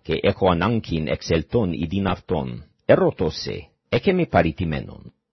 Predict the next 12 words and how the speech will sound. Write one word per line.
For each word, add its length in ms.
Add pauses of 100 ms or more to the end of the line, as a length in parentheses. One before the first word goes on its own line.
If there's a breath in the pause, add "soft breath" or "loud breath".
(140)
ke 200
etros 360
ipen 380 (180)
psevgivon 840
igorasa 520
pente, 520 (240)
ke 160
porevo 440
me 180
dokimase 640
avta, 420 (500)
erotose, 720